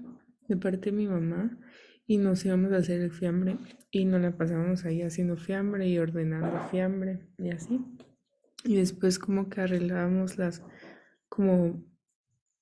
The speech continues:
platos para irlos a dejar a otros familiares, y así, y,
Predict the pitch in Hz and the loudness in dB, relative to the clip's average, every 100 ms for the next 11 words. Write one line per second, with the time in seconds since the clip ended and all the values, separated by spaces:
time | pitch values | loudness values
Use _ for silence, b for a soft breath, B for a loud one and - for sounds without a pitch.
0 | _ _ _ _ _ 180 175 170 - - | _ _ _ _ _ 0 0 -2 -8 -18
1 | - - - 202 196 196 208 208 208 190 | -18 -6 0 2 4 2 0 0 -2 -2
2 | 185 185 190 185 - 214 202 180 175 190 | 0 0 0 -4 -6 -2 0 2 2 0
3 | 220 240 - B B B B _ 208 190 | 0 -2 -8 B B B B _ -2 -2
4 | - 226 240 247 - - - - 202 196 | 0 2 4 2 -2 -12 -20 -4 0 2